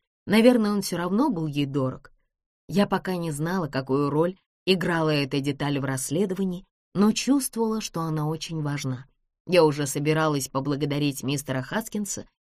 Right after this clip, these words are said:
и уйти, когда он вдруг просиял и добавил: "Нэнси,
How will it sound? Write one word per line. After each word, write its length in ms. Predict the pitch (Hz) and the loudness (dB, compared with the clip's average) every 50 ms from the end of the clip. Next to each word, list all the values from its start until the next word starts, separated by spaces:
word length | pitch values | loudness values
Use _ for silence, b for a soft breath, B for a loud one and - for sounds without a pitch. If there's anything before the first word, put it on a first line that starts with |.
| _ - | _ 0
и 80 | 208 | 2
уйти, 520 | 208 165 147 139 143 - - - 208 226 b b b b b - | 4 4 2 0 -2 -4 -4 -2 -2 -4 b b b b b 0
когда 280 | - 233 208 180 185 175 | 2 4 4 4 2 0
он 180 | 170 160 156 | 0 0 -2
вдруг 360 | 143 139 139 175 180 151 - | -4 -2 -2 -2 -2 -2 -2
просиял 580 | - 151 147 135 - 135 127 127 143 151 190 214 - _ _ _ - | -4 -4 -4 -2 -2 -4 -2 -2 -2 -4 -4 -6 -10 _ _ _ -2
и 80 | 185 | -2
добавил: 480 | 175 156 143 135 135 135 131 127 - - _ _ _ _ _ _ _ _ _ _ _ _ - | 0 0 0 -2 -2 -6 -8 -8 -12 -18 _ _ _ _ _ _ _ _ _ _ _ _ -6
"Нэнси, 680 | 135 139 147 156 156 147 131 123 - - - - - - | -2 0 2 2 2 2 0 -2 -6 -8 -12 -12 -14 -14